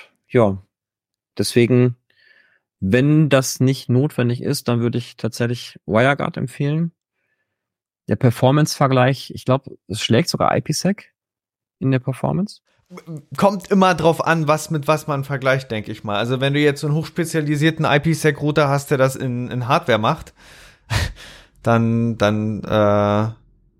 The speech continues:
Speaker 2: weiß ich nicht. Aber wahrscheinlich die Linux-Implementierung von I P sec wird schlagen.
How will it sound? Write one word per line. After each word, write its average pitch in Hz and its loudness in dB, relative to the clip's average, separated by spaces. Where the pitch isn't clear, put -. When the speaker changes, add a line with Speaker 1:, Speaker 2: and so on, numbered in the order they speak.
Speaker 2:
weiß 117 -6
ich 139 -2
nicht. 143 -4
Aber 110 2
wahrscheinlich 120 0
die 113 2
Linux-Implementierung 104 -2
von 98 -10
I 98 -6
P 104 -12
sec - -12
wird 90 -12
schlagen. 92 -12